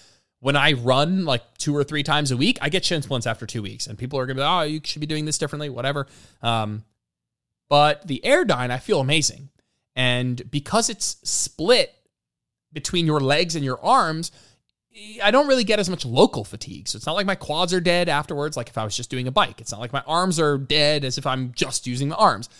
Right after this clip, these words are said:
I get to use a little bit of both, with, which really helps neither of those become a limiting factor, which allows me to really get good aerobic adaptations without failing locally, let's say. Um, so, uh, changes to my nutrition. Um,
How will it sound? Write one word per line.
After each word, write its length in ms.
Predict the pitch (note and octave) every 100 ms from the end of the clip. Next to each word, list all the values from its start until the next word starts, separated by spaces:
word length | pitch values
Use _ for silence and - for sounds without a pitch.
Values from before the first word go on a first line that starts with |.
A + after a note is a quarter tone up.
| - -
I 40 |
get 160 | G3 A3+
to 60 |
use 160 | G3+ F#3+
a 40 |
little 120 | F3+ D#3+
bit 100 | D3
of 140 | C#3
both, 320 | C4 A3 G3+ _ _ _
with, 140 | G3+ -
which 180 | - G3+
really 160 | C#4+ D#4+
helps 360 | - A3 -
neither 420 | D3+ C#3 A3 A3+ G3
of 100 | E3
those 200 | D#3+ D3+
become 260 | C#3+ C#3+
a 20 |
limiting 280 | B2+ B2 A#2+
factor, 360 | G#2+ A2 G#2+ A2+
which 140 | A2
allows 280 | B2 C3+ D3
me 80 | C#3
to 80 | A#2+
really 180 | B2+ B2
get 300 | B2 - A#2+
good 260 | C3+ C3 -
aerobic 380 | A2+ A#2 A2
adaptations 600 | G2+ A2 G2 C#3+ C3 C3+
without 380 | A2+ A#2 C#3 B2 - - _ _
failing 580 | - C3 B2+ B2 A#2
locally, 520 | G#2+ A2 A2 - - -
let's 280 | A2 -
say. 260 | - G2+ - _ _ _ _
Um, 420 | G#2+ F#2 E2+ F2+ F2+ _ _ _ _ _ _ - _ _ _ _ _
so, 320 | G3+ E3 - _ _
uh, 460 | C#3 C3+ C3+ C3+ C3+ -
changes 380 | G3 A3 G#3+
to 60 | -
my 100 | F#3+
nutrition. 680 | F3 D#3 A3+ - A2+ F#2+ G2 _ _
Um, 640 | F#3 A3 A3+ A3+ G#3+ A3